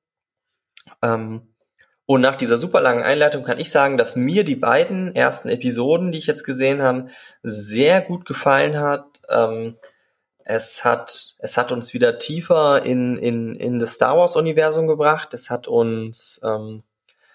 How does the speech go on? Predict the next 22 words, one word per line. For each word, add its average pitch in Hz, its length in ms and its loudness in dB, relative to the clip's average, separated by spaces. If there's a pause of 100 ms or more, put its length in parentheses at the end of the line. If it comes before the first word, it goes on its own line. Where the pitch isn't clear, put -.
(1120)
eine 127 160 -4
coole, 170 760 2
eigenständige 131 920 0
Geschichte 202 400 -4
erzählt, 202 480 -2
aber 127 160 0
gleichzeitig 135 640 0
eben 123 680 -2
so, 117 540 2 (1120)
naja, 127 260 2
so 139 100 -2
bestimmte 170 380 -2
Sachen, 139 300 0
die 123 120 -4
eben 127 140 -2
sonst 127 300 2
nur 139 80 2
in 131 120 -2
Büchern 127 460 0
da 113 260 4
waren. 113 380 2
Also, 120 460 2